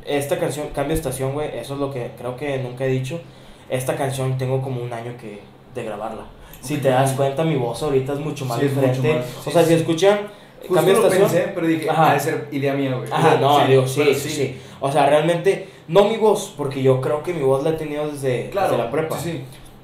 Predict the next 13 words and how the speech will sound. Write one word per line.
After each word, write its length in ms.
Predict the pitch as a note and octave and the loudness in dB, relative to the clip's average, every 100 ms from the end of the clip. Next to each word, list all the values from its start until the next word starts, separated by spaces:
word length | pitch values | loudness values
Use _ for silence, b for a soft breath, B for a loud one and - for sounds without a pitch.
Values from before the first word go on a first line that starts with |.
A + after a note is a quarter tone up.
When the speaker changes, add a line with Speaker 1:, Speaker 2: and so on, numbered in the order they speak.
| - | -16
Speaker 2:
Pero 460 | - C#3 C#3 C3+ C3 | -4 0 2 2 0
el, 300 | C#3+ C#3 - | -2 -4 -6
el 200 | D3 C#3 | -6 -6
cómo 260 | C#3 D3 E3+ | -6 -6 -6
te 120 | F3+ | -4
desenvuelves 680 | E3+ C#3+ C#3 C#3 C#3+ D#3+ | -4 -4 -2 0 0 -2
dentro 200 | D#3 D#3 | -6 -8
de 60 | D3+ | -8
la 60 | C#3+ | -6
canción 300 | C3 C3 C3+ | -6 -2 0
Speaker 1:
Ajá. 240 | D#3 D3+ | 2 2
Speaker 2:
sí 80 | C3+ | 2
cambia. 300 | C#3+ C#3+ A#2+ | 0 -2 -4